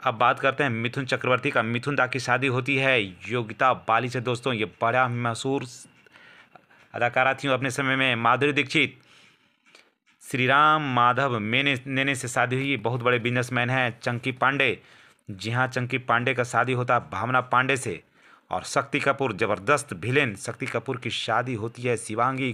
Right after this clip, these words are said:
कोल्हापुरी के साथ। दोस्तों, और पद्मिनी कोल्हापुरी अपने समय का बहुत ही बेहतरीन अभिनेत्री थी ये। प्रदीप शर्मा बहुत बड़े बिजनेसमैन, उनसे के साथ शादी होती है। पूनम ढिल्लो की शादी होती है अशोक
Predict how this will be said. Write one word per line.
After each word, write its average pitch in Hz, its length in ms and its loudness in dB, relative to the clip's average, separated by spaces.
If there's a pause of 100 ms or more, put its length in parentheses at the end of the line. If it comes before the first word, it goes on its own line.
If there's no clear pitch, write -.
कोल्हापुरी 123 640 0
के 127 160 -2
साथ। 127 180 4
दोस्तों, 143 440 2 (600)
और 104 240 0 (120)
पद्मिनी 147 400 2
कोल्हापुरी 131 600 2
अपने 120 280 0
समय 123 300 -2
का 123 120 2 (160)
बहुत 120 220 -2
ही 120 40 -4
बेहतरीन 117 480 -2
अभिनेत्री 117 500 -2
थी 127 140 -8
ये। 131 160 0
प्रदीप 127 400 -4
शर्मा 131 340 0
बहुत 123 280 -2
बड़े 127 220 2
बिजनेसमैन, 127 540 0
उनसे 123 180 -4
के 131 120 -4
साथ 123 140 -2
शादी 123 260 0
होती 131 240 0
है। 101 140 0 (840)
पूनम 151 280 2
ढिल्लो 151 240 4
की 151 140 -2
शादी 147 300 2
होती 139 320 0
है 135 360 6
अशोक 120 380 0